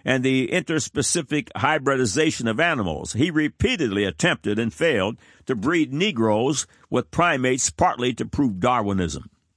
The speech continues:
Ironically, at the time these experiments were being attempted, it was widely believed that mixing races produced racial degeneration because it was assumed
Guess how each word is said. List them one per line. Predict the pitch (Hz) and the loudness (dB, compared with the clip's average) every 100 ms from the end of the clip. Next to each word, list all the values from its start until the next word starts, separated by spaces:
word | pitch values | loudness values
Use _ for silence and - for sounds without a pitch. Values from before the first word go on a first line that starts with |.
| _ _ _ _ _ _ - - _ _ _ | _ _ _ _ _ _ -20 -20 _ _ _
Ironically, | 95 110 107 143 120 - 104 | 0 2 4 2 0 -2 0
at | 107 107 | 0 0
the | 104 | -4
time | - 98 123 113 | -2 -2 0 2
these | 123 107 | 2 0
experiments | 101 - - 123 107 127 - | -2 -2 0 2 2 0 -2
were | 95 | -2
being | 85 117 95 | 0 0 0
attempted, | 95 - 127 87 127 - - - - | -2 0 0 0 -6 -8 -14 -10 0
it | 151 | 2
was | 143 98 | 2 2
widely | 135 196 160 156 | 2 2 2 0
believed | 123 127 151 147 135 | 2 2 4 2 0
that | 131 | -2
mixing | 135 147 - 147 120 | -2 -2 0 0 2
races | 110 156 131 98 107 - | 2 2 0 -2 -2 -4
produced | - 120 92 143 135 - | -2 -2 0 0 -2 -6
racial | 104 135 151 - 113 | -2 0 0 -2 -2
degeneration | 104 95 127 139 120 131 131 - 98 | 0 -2 -2 -2 0 0 0 -2 -4
because | 104 101 120 117 | -2 -2 -2 -2
it | 131 - | -4 -6
was | 127 117 | -6 -6
assumed | 123 - 233 113 76 78 | -4 -2 0 0 -2 -10